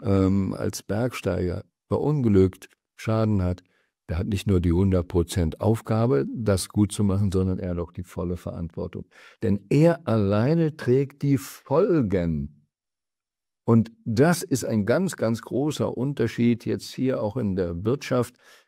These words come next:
dass eben viele selbstständige Unternehmer in dem Sinne die Verantwortung tragen, oder was der Herr Krupp in Deutschland immer sagt, "Die Verantwortung will ich auch übernehmen. Ich will für die Folgen einstehen."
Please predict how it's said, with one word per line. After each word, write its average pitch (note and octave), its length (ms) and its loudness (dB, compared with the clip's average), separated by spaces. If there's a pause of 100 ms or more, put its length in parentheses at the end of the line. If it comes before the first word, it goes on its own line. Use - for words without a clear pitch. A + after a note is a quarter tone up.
dass G2+ 340 0
eben F#2 260 0
viele F3 520 -2 (100)
selbstständige G2 1300 0 (320)
Unternehmer A2+ 1200 2 (220)
in F#2+ 320 0
dem F3+ 400 4
Sinne F#2 320 2
die F2 140 -2
Verantwortung E2 880 -6
tragen, B2+ 480 -6 (240)
oder E2+ 120 2
was D#2+ 140 -2
der E2 120 -4
Herr F2+ 100 -6
Krupp C3 260 2
in E2 80 -4
Deutschland F2 380 -6
immer E2+ 180 -4
sagt, F#2 320 -6 (380)
"Die G2+ 80 4
Verantwortung G#2+ 1300 0
will E2 120 0
ich F2 220 -4
auch F2+ 160 -2
übernehmen. E2+ 640 -2
Ich G#2+ 160 -2
will A#2+ 120 4
für C3 140 0
die A2+ 140 2
Folgen D3+ 880 4
einstehen." G2 1040 -4